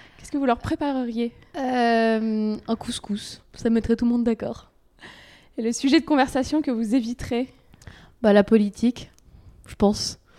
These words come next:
Speaker 2: Ce serait facile parce que quand même Robin Gary et Ruth Bader Ginsburg sont quand même assez, euh,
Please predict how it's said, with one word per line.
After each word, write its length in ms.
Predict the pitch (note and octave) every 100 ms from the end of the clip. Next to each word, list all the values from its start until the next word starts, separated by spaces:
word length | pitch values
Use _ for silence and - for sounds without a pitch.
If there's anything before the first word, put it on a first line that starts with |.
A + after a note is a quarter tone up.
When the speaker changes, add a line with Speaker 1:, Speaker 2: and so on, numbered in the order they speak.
| _
Speaker 2:
Ce 140 | - A3+
serait 180 | B3 A3
facile 360 | G#3+ - C#4
parce 180 | - A3+
que 80 | A3+
quand 160 | G#3+ A3
même 120 | A#3
Robin 280 | A3+ G#3 G#3
Gary 400 | G#3+ G#3+ A3+ A#3+
et 200 | F#3+ F#3
Ruth 220 | G3 G#3
Bader 200 | G3+ G3+ G3+
Ginsburg 360 | A3 G3 A3 G#3+
sont 160 | -
quand 120 | A3 G#3+
même 160 | G#3+
assez, 420 | G#3+ A3 B3+ B3 A3+
euh, 220 | G3 G3+